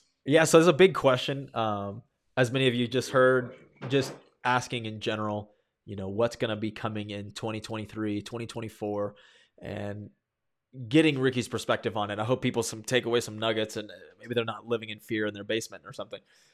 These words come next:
But I think that ultimately people have to y-, take advantage of life,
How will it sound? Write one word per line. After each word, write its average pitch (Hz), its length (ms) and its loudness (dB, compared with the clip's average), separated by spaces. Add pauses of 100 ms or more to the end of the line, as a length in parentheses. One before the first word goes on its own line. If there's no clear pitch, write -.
(200)
But 131 400 2
I 135 80 6
think 143 220 0
that 131 140 6
ultimately 127 460 2
people 120 320 -2
have 113 140 2
to 107 340 2
y-, - 180 -6
take 143 200 2
advantage 127 340 0
of 117 60 0
life, - 400 0